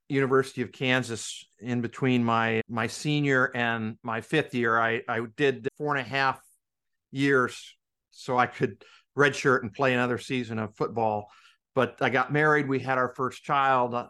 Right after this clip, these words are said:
we, we started our military career after two, two and a half deployments at seal Team Five. I found myself divorced and, and a single parent raising, raising three kids. So quite an introduction to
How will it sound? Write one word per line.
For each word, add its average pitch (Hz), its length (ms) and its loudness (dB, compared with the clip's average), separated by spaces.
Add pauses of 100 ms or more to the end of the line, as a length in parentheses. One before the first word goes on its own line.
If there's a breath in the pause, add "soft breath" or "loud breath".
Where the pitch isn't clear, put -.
we, 113 480 -6
we 123 140 -8
started 139 340 0
our 123 140 4
military 127 500 0
career 131 640 0 (400 soft breath)
after 123 540 -2
two, 135 520 -6 (120)
two 160 100 -4
and 143 100 0
a 123 40 -2
half 127 320 0
deployments 127 760 -2 (120)
at 117 160 -4
seal 151 180 2
Team 127 280 0
Five. 135 500 2 (400)
I 117 120 -2
found 127 280 0
myself 123 600 -2 (140)
divorced 143 600 2
and, 123 340 -4
and 120 140 -4
a 110 60 -4
single 127 360 -2
parent 135 420 0
raising, 120 680 -2
raising 123 400 -2
three 123 260 -2
kids. 127 420 0
So 113 420 -2 (460 soft breath)
quite 139 240 2
an 131 80 2
introduction 123 800 0
to 113 480 -4